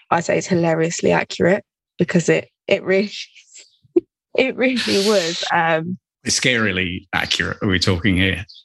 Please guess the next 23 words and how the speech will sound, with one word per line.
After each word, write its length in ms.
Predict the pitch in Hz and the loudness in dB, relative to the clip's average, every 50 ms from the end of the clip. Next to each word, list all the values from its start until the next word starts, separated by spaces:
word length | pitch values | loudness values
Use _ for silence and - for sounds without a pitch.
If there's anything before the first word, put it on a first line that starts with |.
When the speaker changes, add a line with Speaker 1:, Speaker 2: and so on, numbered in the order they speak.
| - _ | -6 _
Speaker 2:
Are 80 | - 87 | -2 0
we 220 | - 110 101 98 - _ _ _ - - - - _ _ _ _ _ _ - - | 0 -2 -6 -8 -10 _ _ _ -20 -20 -20 -20 _ _ _ _ _ _ -2 2
Speaker 1:
Yeah, 320 | 240 269 233 220 190 190 196 | 2 4 4 4 2 2 0
but 100 | - - | 0 0
also 300 | - 220 220 - - 196 | 0 0 -2 0 0 0
I, 220 | 185 185 - - - | 0 2 0 0 -2
I 40 | - | 0
Speaker 2:
Brilliant. 320 | - 87 90 - - 190 | 0 2 2 2 2 0
Speaker 1:
just 160 | - - - | 0 -4 -2
found 200 | - 170 156 165 | -2 -2 0 0
it 80 | 185 - | 0 2
really 200 | 151 165 160 170 | 2 2 2 0
funny. 420 | - - - 165 165 165 165 165 | -2 0 0 0 2 2 2 0
I 40 | 165 | 2
mean, 220 | 175 175 170 170 170 | 0 0 2 2 2
it, 200 | 165 - - - _ _ _ _ _ _ - - _ _ _ _ | 2 0 0 -4 _ _ _ _ _ _ -20 -20 _ _ _ _
Speaker 2:
Great 240 | - 95 87 87 - 190 | -6 -4 -2 0 2 2
Speaker 1:
you 60 | 190 | 2
Speaker 2:
stuff. 80 | 170 | 4
Speaker 1:
know, 340 | 156 156 156 156 160 165 175 - | 4 2 2 0 0 -2 -4 -2
it, 200 | - 92 - - _ _ _ _ _ _ _ - | -4 -4 -4 -4 _ _ _ _ _ _ _ -6
it 100 | - - | -6 -2
basically 640 | - 160 165 165 - - 135 - - 165 165 170 | 0 -2 -2 -2 -6 -8 -8 0 2 2 2 2